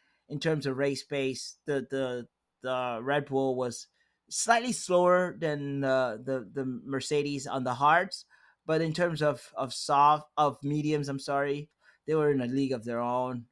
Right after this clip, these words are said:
uh, from the rest of the field. Uh, nowhere to be seen. And, uh, Ferrari, in terms of, uh, race pace on the medium, but Ferrari was a, was a fair way behind Red Bull in terms of pace. So, yeah, that was it for, for this,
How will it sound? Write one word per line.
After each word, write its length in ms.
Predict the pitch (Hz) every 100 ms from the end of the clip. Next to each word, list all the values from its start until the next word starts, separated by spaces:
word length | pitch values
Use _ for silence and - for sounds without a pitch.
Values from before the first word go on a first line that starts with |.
| -
uh, 220 | 127 123
from 180 | 120 127
the 80 | 131
rest 240 | 127 -
of 60 | 127
the 80 | 120
field. 480 | - 156 156 143 - _ _ _ _ -
Uh, 220 | - 127 - -
nowhere 400 | 147 151 151 147
to 80 | 135
be 160 | 131
seen. 580 | 127 143 143 143 143 131 _ _ _ -
And, 300 | 135 143 135
uh, 400 | 131 127 127 127 -
Ferrari, 480 | - 185 202 190 165
in 80 | 143
terms 320 | 165 156 143
of, 260 | 147 139 135
uh, 200 | 139 139
race 260 | 147 147
pace 280 | - 139 135
on 120 | 131 127
the 60 |
medium, 600 | 131 127 131 131 131 123
but 220 | 123 120 -
Ferrari 240 | 120 120
was 180 | 113 113
a, 160 | 110 -
was 180 | 117 117
a 60 | 110
fair 300 | - 127 123
way 500 | 120 120 117 110 - _ _ _
behind 640 | 117 110 127 123 113 110 - _ _ -
Red 240 | 131 127 120
Bull 240 | 113 110
in 80 | 110
terms 300 | - 110 107
of 100 | -
pace. 300 | 127 120 -
So, 260 | 139 131 - _ _ - _ -
yeah, 220 | 196 269 - -
that 140 | 165
was 160 | 175 160
it 180 | 185 185
for, 320 | - 185 175 160
for 160 | 185
this, 380 | 180 160 - -